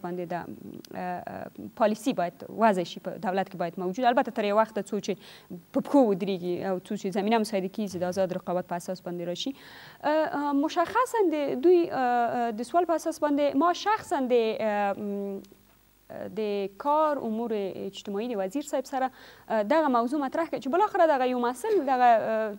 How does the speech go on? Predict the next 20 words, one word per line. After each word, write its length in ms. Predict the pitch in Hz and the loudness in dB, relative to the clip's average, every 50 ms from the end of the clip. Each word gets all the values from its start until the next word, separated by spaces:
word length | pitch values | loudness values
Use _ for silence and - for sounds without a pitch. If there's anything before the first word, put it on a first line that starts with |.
| - - | -10 -6
تجربې 420 | 240 226 214 208 247 233 320 339 330 | -6 -6 -4 -4 0 2 2 2 2
کاري 240 | - 302 302 339 349 | 4 4 4 6 6
باید 180 | 381 339 330 | 4 4 2
چیرته 360 | - - 415 415 392 339 247 | 0 -2 -2 0 2 2 2
زده 200 | 233 226 - 330 339 | 2 4 2 2 2
کړي 140 | - 233 165 | 2 -4 -4
بالاخره. 440 | 170 165 147 143 - - - - - _ _ _ - - - - - - _ 214 | -4 -6 -6 -8 -8 -12 -14 -14 -16 _ _ _ -20 -20 -20 -20 -20 -16 _ 6
دا 120 | 294 294 | 6 6
یو 260 | - 269 285 302 285 | 6 6 4 4 4
ځای 220 | 262 359 415 440 403 | 6 6 6 6 4
خو 80 | - 302 | 4 4
باید 240 | 311 294 294 - | 4 4 6 4
هیڅ 140 | 381 392 - | 2 2 4
هغه 240 | 302 233 214 208 202 | 2 2 4 4 2
زده 180 | 196 190 202 196 | 4 2 0 0
کړي. 80 | - | 2
وختي 220 | 247 254 - - 247 | -2 -2 -2 0 4
دولت 360 | 254 262 285 339 359 311 226 233 | 4 6 8 8 6 6 6 8
ځواب 240 | 285 311 311 240 | 10 10 10 10
ورکوي، 480 | 220 170 165 175 - 202 175 180 240 339 | 8 2 2 0 -4 -6 -6 -4 -4 -4